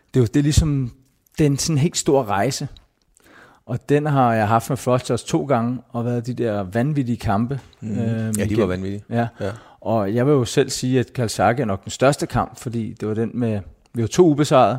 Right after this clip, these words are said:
Speaker 2: Mhm.
Speaker 1: havde to verdensmesterskabsbælter. Der var fire af de store, som, som de,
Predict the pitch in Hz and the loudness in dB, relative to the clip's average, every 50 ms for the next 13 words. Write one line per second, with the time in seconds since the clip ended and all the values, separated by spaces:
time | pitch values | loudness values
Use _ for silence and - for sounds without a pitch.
0 | 120 - 131 107 101 101 120 120 117 - 165 160 135 131 117 123 120 - 135 123 | -4 -6 -6 -4 -4 -2 -2 -2 0 2 2 2 4 2 0 0 -2 -4 -4 -6
1 | - - 117 - _ _ _ _ _ - - - 131 123 113 - - 120 113 110 | -6 -6 -12 -18 _ _ _ _ _ -16 -4 -2 -2 -2 0 0 0 0 0 0
2 | 117 117 - 117 110 104 - - 117 117 123 107 98 95 - - - 127 120 139 | -2 -2 2 2 2 2 0 -2 0 0 0 0 0 -4 -6 -2 0 2 2 2
3 | 143 127 120 - - 104 95 95 92 - - - 98 101 98 87 92 - - _ | 2 0 -4 -6 -6 -6 -6 -6 -10 -12 -10 -8 -6 -6 -6 -8 -10 -16 -20 _
4 | _ _ _ _ _ _ _ _ _ _ _ _ _ - - 76 | _ _ _ _ _ _ _ _ _ _ _ _ _ -12 -12 -12